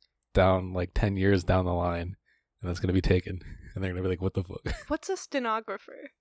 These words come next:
Speaker 2: I'm trying to think of what Sten could be.
Speaker 1: It's writing.
Speaker 2: Yeah, stenography?
Speaker 1: Yeah.
Speaker 2: So someone could be, like, a,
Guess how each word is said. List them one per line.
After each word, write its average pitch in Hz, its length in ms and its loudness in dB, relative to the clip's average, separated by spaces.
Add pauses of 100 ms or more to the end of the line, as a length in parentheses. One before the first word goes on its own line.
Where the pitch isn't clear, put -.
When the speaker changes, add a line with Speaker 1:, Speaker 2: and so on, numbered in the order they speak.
Speaker 2:
I'm 262 100 -2
trying 311 180 0
to 294 60 0
think 277 180 -4
of 240 100 0
what 233 180 -2
Sten 202 540 -4
could 208 200 -8
be. 190 200 -8
Speaker 1:
It's - 420 -6 (300)
writing. 95 400 0 (300)
Speaker 2:
Yeah, 311 320 -8
stenography? 277 760 -16 (240)
Speaker 1:
Yeah. 104 240 -2 (1080)
Speaker 2:
So 233 280 -10
someone 254 380 -2
could 240 160 -8
be, 233 240 -2
like, 208 200 -2
a, 196 420 -2